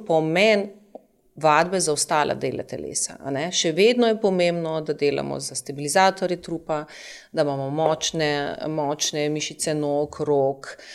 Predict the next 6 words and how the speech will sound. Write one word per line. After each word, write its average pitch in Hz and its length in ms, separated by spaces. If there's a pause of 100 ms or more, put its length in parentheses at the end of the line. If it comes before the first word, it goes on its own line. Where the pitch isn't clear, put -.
(140)
da 156 380
delamo 143 420
za 190 140
zapestja 170 880
vaje, 147 580
da 175 240